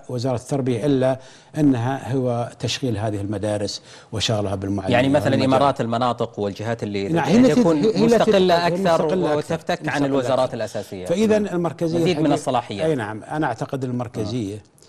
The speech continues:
Speaker 1: خلاص جعلت ما في التوازن حتى في التنمية في بلادنا. يعني في تحسن، ما، ما في التوازن في التنمية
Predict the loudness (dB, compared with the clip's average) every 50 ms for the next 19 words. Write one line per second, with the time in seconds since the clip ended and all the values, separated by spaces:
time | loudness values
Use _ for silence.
0 | -20 -20 -20 _ _ _ -6 -2 -2 -2 -2 -2 -2 -2 -2 -2 -2 -4 -8 -8
1 | -6 -8 -10 -10 -8 -8 -6 -4 -2 -4 -4 -6 -8 -8 -8 -10 -8 -8 -8 -8
2 | -8 -8 -8 -6 -6 -4 -4 -4 -6 -8 -8 -10 -10 -10 -12 -14 -12 -10 -10 -10
3 | -10 -14 -16 -20 -20 _ _ _ _ _ -10 -10 -8 -8 -10 -8 -4 -4 -4 -4
4 | -4 -10 -18 -18 -10 -8 -8 -8 -8 -10 -10 -10 -10 -10 -10 -12 -10 -10 -10 -10
5 | -8 -8 -8 -8 -8 -8 -10 -6 -6 -6 -6 -6 -8 -10 -12 -14 -16 -16 -20 -20
6 | -20 -20 -14 -12 -12 -10 -4 -2 -2 0 0 -2 -2